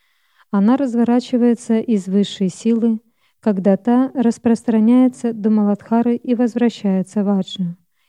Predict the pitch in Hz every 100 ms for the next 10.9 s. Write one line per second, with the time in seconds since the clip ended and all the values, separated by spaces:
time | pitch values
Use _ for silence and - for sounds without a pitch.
0 | _ 196 180 180 233 247 - 240 233 226
1 | 202 - 175 180 - - 185 - _ _
2 | _ _ _ _ _ 214 185 196 190 -
3 | 208 190 - 202 190 240 220 190 - 247
4 | - 226 220 214 _ _ _ - 220 -
5 | 220 220 233 226 247 277 277 - 233 220
6 | - 220 - 208 190 - 180 180 _ _
7 | _ - 196 208 190 185 196 - 226 196
8 | - 185 175 - _ _ _ 202 185 175
9 | 208 196 - 185 220 240 254 254 - 208
10 | 190 190 220 190 208 - 190 175 165